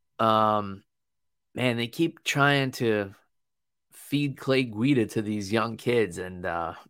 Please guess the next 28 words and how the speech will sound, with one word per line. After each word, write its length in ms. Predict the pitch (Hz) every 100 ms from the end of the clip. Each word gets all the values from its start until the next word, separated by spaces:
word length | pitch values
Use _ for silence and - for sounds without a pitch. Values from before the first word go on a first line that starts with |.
| _ _
<laughs> 360 | _ _ -
it 120 | -
turns 320 | - 127 107 117
out 160 | 117
to 100 | 113
be 180 | 104 117
a 60 | 104
mistake 640 | 98 - 135 113 - - _ - - -
every 240 | 95 98
time. 380 | 80 92 85 82 _ - _ _ _ -
Uh, 180 | 127
Clay 280 | 90 - 135
Guida 280 | 127 143 139
is 280 | 120 113 101
like 200 | 113 110
Andrei 300 | 107 113 113
Arlovski. 640 | 107 104 104 107 - -
Like, 240 | 104 101 -
they're 160 | 104
just 160 | 104 -
trying 300 | 113 110 101
to 160 | 90 - - - _ -
build 240 | 117 113
somebody 480 | - 113 104 101 101
else 320 | 104 110 -
off 240 | 101 110
their 160 | - 98
name, 420 | 92 101 113 117